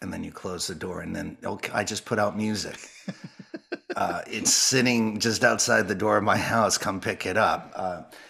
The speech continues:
Speaker 1: and, and nobody does like that, you know, unless they get lucky and find, find you somewhere. So it's, yes, it's easy to put it out your door and leave it on your front porch, by distributing it to everybody so everybody gets it. That,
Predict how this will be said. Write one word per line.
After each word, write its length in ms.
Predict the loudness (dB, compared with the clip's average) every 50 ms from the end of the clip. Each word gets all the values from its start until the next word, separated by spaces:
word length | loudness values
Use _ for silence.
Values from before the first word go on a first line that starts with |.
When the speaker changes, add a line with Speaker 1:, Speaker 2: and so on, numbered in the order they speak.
| -20 -14
Speaker 1:
and, 380 | -8 -2 0 2 2 2 2 0 -2
and 160 | -2 0 2
nobody 420 | 4 4 2 2 2 0 0 0 -2
does 500 | 2 4 4 4 4 2 0 -4 -6 -12
like 240 | -12 -12 -12 -10 -8
that, 300 | -6 -4 -4 -4 -6 -8
you 60 | -10
know, 300 | -8 -8 -8 -8 -8 -10 -10
unless 300 | -8 -6 -2 -2 -2 -2
they 60 | -2
get 140 | -4 -6 -6
lucky 440 | -4 0 0 0 0 0 -4 -6
and 120 | -6 -6 -6
find, 400 | -6 -4 -2 -2 -2 -2 -4 -6 -8 -12 -16 -14
find 280 | -6 -4 -2 -2 0
you 80 | -2 -2
somewhere. 440 | -2 -4 -4 -6 -8 -8 -10 -10 -12 -16 _ _ _ _ _ _ _ _ _ -16 -8 -4
So 140 | 2 2
it's, 140 | 2 2 4
yes, 280 | 4 4 6 6 4 2
it's 140 | 0 0 2
easy 260 | 2 2 2 2 2
to 80 | 2 0
put 220 | 0 2 2 2
it 100 | 4 4
out 180 | 2 2 0 -2
your 120 | -4 -4
door 440 | -4 -2 -2 -2 -2 -4 -6 -8 -10 -16 -20 -20 -20 -20 -20 -20 -20 -20 -20 -20 -20 -20 -20 -20 -20 -14
and 140 | -8 -6 -4
leave 180 | -2 -2 0 0
it 80 | 0
on 140 | 0 0 0
your 80 | -2 -4
front 240 | -4 -4 -4 -4
porch, 400 | -6 -2 0 0 2 0 -2 -4
by 120 | -4 -6 -6 -4
distributing 800 | -4 -2 0 0 0 0 2 0 2 4 4 2 2 2 -2 -6 -6
it 140 | -8 -10 -12 _ _ _ _ _ _ _ _ _ _ _ _ _ _ _ _ _ _ _ _ -8
to 180 | -8 -8 -4 -2
everybody 460 | 0 0 2 2 0 0 0 -2 0
so 160 | 0 -2 -2
everybody 560 | -2 -2 -2 0 0 0 0 0 -2 -2 -4
gets 380 | -4 -4 -4 -4 -2 -2 -4 -4
it. 200 | -4 -10 -10 -6 -2
That, 340 | 0 0 0 0 -4 -12